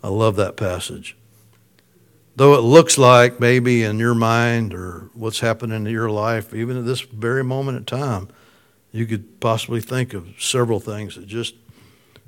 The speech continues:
don't look good, you know. Maybe stuff's happening in your, with your kids,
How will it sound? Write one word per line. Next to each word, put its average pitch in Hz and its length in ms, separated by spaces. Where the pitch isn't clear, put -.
don't 117 200
look 135 200
good, 113 440
you 98 80
know. 113 340
Maybe 107 180
stuff's 120 340
happening 127 460
in 127 80
your, 120 180
with 120 180
your 123 120
kids, 117 680